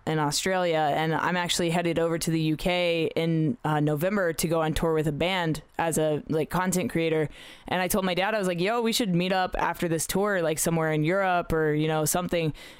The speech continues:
And he was like, "Yeah, like, where do you wanna go?" And I was like, "What if we just went to Chernobyl together?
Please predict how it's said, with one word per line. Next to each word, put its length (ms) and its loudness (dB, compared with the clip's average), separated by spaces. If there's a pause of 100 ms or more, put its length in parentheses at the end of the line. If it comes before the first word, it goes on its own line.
And 180 0
he 80 4
was 160 0
like, 160 0
"Yeah, 280 0
like, 200 0
where 160 0
do 80 0
you 80 0
wanna 180 -2
go?" 380 0
And 100 2
I 80 0
was 140 0
like, 220 0
"What 260 0
if 140 -4
we 160 4
just 240 2
went 240 0
to 100 0
Chernobyl 680 0
together? 680 0